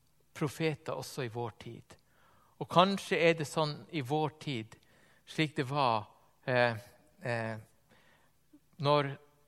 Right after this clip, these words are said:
Samuel levde, da det står i Bibelen, at på den tida kom det sjeldent ord ifra Herren. På den tid.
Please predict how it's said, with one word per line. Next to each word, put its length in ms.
Samuel 760
levde, 440
da 120
det 120
står 280
i 80
Bibelen, 400
at 140
på 100
den 300
tida 420
kom 220
det 140
sjeldent 800
ord 400
ifra 220
Herren. 420
På 100
den 260
tid. 280